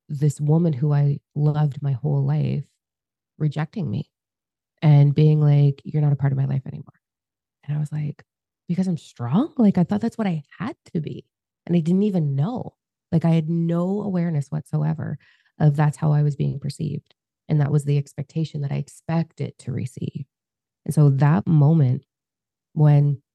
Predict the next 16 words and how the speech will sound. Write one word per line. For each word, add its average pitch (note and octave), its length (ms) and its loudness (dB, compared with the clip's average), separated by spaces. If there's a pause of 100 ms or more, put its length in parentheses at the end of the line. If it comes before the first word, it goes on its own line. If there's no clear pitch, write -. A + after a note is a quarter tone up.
(380)
someone E3 260 0
I E3 60 -2
cared D#3 200 -6
about D3+ 220 -2
so E3 340 -4
deeply D3 480 -6
and C#3 120 -2
madly D3 560 -4 (500)
turned D#3+ 200 -4
her D3+ 140 -4
lens D#3 380 0
on C#3 200 -4
me C#3 140 -4
and C#3+ 100 -2
was C#3 160 -6
like, D2 380 -4